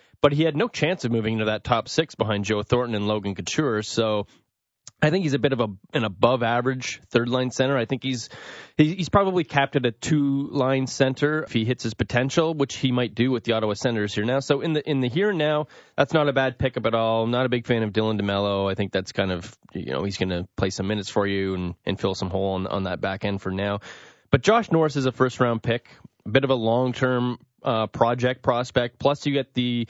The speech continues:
either twenty nineteen or twenty twenty first round pick. So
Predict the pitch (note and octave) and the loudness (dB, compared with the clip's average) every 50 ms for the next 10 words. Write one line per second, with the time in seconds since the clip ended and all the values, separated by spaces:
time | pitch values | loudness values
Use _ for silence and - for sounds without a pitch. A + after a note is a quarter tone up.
0 | - - - - - - A#2 B2 A#2+ A#2+ A2 - - C3 B2 A#2 A#2 A2+ A#2 G#2+ | -10 -20 -20 -8 0 2 2 4 4 0 -2 0 -2 -2 0 0 0 -2 -2 -4
1 | - - A#2+ A#2 A#2 A#2 A2 G#2 - - B2+ A2+ A2 G#2 - - A#2+ A#2 A#2 A#2 | -4 -4 -2 -2 0 -2 -2 -4 -2 -2 0 0 0 -2 -4 -2 -2 0 0 -2
2 | A2+ - A#2+ A#2+ A2 - - A#2 A2+ A2 - - B2+ B2 - - - C3+ B2 | 0 0 0 0 0 0 0 0 0 0 -2 -2 -4 -4 -4 -2 0 0 0